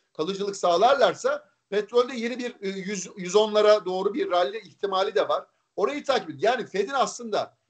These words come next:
azıcık a-, dilini yumuşatsa aslında patlayacak olan şey yine emtia piyasası. Yani evet risk piyasaları da patlar bir geçici ama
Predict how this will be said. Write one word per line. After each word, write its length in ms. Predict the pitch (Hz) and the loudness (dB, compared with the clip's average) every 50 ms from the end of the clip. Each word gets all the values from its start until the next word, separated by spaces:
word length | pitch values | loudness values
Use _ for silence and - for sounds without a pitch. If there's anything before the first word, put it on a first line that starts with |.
| _ _ | _ _
azıcık 400 | - 240 285 - 247 180 180 - - | 0 0 0 0 -8 -14 -14 -12 -6
a-, 300 | - 156 160 165 165 - - 156 151 _ _ 139 151 160 170 165 147 147 131 | -2 0 0 0 -2 -6 -14 -16 -16 _ _ -10 -10 -8 -8 -14 -14 -2 0
dilini 220 | 151 180 202 208 | 2 2 4 4
yumuşatsa 840 | 220 208 196 180 160 - 190 180 175 - - 247 302 311 302 - _ _ _ _ _ | 4 4 4 2 6 8 6 6 6 6 4 4 4 4 2 -2 _ _ _ _ _
aslında 520 | - 196 196 - - 311 311 285 202 - - | -10 -8 -8 -8 -8 -4 0 0 0 0 0
patlayacak 560 | 170 175 175 - 226 214 190 262 269 262 240 | -2 -4 -4 -4 -8 -6 0 0 2 4 4
olan 200 | 226 214 190 180 | 2 2 2 -2
şey 320 | - - 269 294 349 - 190 | -6 -6 -6 -6 -6 -8 -10
yine 180 | 175 226 233 247 | -10 -4 -2 0
emtia 420 | 240 220 190 - 226 233 240 - | 0 0 -2 -2 0 0 0 2
piyasası. 460 | - 165 139 - - 104 - - - 147 | 0 -4 -4 -4 -6 -14 -18 -8 -4 -2
Yani 360 | 190 226 220 170 139 - - _ _ _ _ _ _ _ | -2 0 0 -2 -4 -6 -6 _ _ _ _ _ _ _
evet 280 | 196 233 214 - - 160 | 2 4 4 2 0 -8
risk 380 | 151 143 147 196 196 - _ | -14 -8 -8 -8 -8 -6 _
piyasaları 440 | 196 196 - - 180 175 196 226 208 | -2 -2 -2 0 -2 0 0 0 0
da 140 | 208 165 - | -2 -2 -2
patlar 420 | 120 123 - - 131 123 113 110 | -6 -8 -8 -4 -6 -6 -6 -4
bir 180 | 131 127 120 - _ | -8 -12 -12 -14 _
geçici 420 | 117 123 131 127 127 120 - 123 120 | -10 -10 -10 -8 -10 -4 -2 -2 2
ama 440 | 131 175 247 262 175 - - - | 2 4 4 4 4 4 2 -4